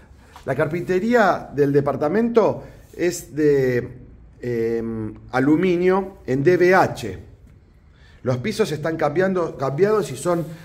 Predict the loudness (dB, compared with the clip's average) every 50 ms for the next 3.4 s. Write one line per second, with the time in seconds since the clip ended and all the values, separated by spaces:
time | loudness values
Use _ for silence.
0 | -20 -18 -8 -6 -6 -4 -4 -6 -6 -4 -6 -6 -4 -4 -4 -6 -6 -6 -8 -8
1 | -8 -8 -8 -8 -8 -6 -6 -6 -6 -4 -4 -4 -2 -2 -2 0 0 0 0 0
2 | -2 -4 -8 -12 -14 -14 -14 -16 -12 -8 -6 -4 -4 -4 -4 -4 -2 0 0 0
3 | 0 -2 -4 -6 -6 -8 -10